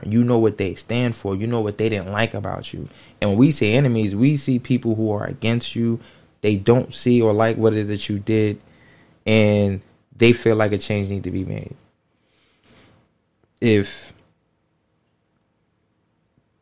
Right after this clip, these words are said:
somebody knocked over an old lady and tried to take her purse and I went to stop it, I am that person's enemy.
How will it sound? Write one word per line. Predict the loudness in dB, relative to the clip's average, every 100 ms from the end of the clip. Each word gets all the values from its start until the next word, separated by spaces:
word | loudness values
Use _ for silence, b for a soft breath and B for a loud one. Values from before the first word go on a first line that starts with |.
| _
somebody | -2 2 4 4 4 4 2
knocked | -2 -4 -2 -2 0
over | 2 2 2
an | 0
old | 0 0 0
lady | -2 -4 -4 -6
and | -8 -6
tried | -2 0
to | -2
take | -4 -6
her | -6 -8
purse | -4 -4 -4
and | -4
I | -2
went | 0 0 -4
to | -8
stop | -2 -2 0
it, | -2 -4 -4
I | -4 -2
am | -2
that | -4 -4
person's | -4 -6 -6 -8
enemy. | -8 -8 -10 -16